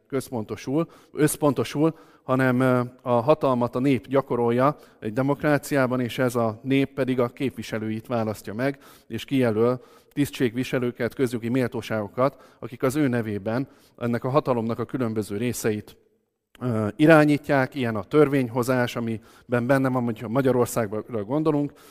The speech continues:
a törvényhozásban benne van ugye a magyar parlament, a kormány és az ellenzéki pártokkal, ö, ö, pártokkal együtt.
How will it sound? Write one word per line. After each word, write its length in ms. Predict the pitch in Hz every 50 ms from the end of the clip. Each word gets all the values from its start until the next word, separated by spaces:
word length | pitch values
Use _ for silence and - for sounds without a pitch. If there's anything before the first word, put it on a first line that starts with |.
| - - _
a 40 | _
törvényhozásban 840 | - 156 156 135 139 135 123 135 131 127 127 117 107 107 113 107 110
benne 240 | 120 117 113 113 117
van 180 | 107 110 110
ugye 180 | 107 98 101 104
a 40 | 101
magyar 320 | 107 113 104 107 107 104
parlament, 600 | - 151 151 151 143 135 131 135 135 131 123 -
a 40 | -
kormány 500 | - - 147 147 135 131 131 123 117 113
és 140 | 101 - 104
az 100 | 104 127
ellenzéki 480 | 131 120 117 117 104 - 117 - -
pártokkal, 720 | 110 - 123 113 104 - - 101 - - - 95 98 95 - - - - - - _ - -
ö, 180 | 120 117 110 104 - -
ö, 160 | 127 120 113
pártokkal 560 | 107 - 127 123 117 - 113 - - 95 110
együtt. 380 | 127 135 131 135 139 135 -